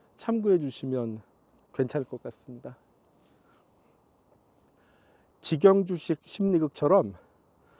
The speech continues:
선생님만의 독특한 심리극을 위해 응원합니다. 그리고 앞으로도 제 경험과 생각이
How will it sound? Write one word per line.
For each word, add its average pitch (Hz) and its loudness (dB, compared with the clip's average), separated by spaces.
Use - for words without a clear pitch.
선생님만의 180 2
독특한 139 -4
심리극을 131 -4
위해 131 2
응원합니다. 120 -2
그리고 170 2
앞으로도 160 2
제 151 4
경험과 139 -2
생각이 135 -6